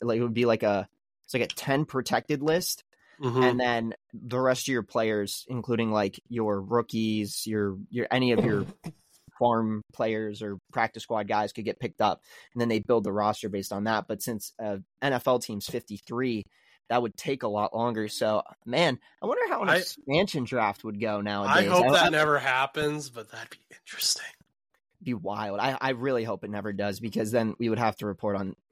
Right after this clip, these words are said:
Speaker 1: a tragedy, and I don't wanna report on an N F L tragedy.
Speaker 2: I do
Speaker 1: So.
Speaker 2: not either. But let's get to the N F L Wild Card Weekend.
Speaker 1: <sighs> Uh,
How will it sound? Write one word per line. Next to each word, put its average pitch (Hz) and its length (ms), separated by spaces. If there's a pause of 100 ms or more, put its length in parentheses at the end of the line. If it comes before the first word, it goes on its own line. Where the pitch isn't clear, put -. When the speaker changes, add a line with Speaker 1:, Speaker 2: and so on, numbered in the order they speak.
Speaker 1:
a - 40
tragedy, 92 540
and 90 100
I 101 60
don't 101 240
wanna 92 160
report 95 360
on 90 100
an 95 100
N 90 100
F 87 120
L 76 80
tragedy. - 500 (580)
Speaker 2:
I 131 120
do 127 80
Speaker 1:
So. 135 40
Speaker 2:
not 117 260
either. 107 360 (580)
But 226 280 (1500)
let's 214 180
get 302 160
to 285 80
the 240 320
N 233 120
F 240 160
L 233 200
Wild 220 240 (100)
Card 254 280
Weekend. 196 640 (420)
Speaker 1:
<sighs> - 380
Uh, 110 280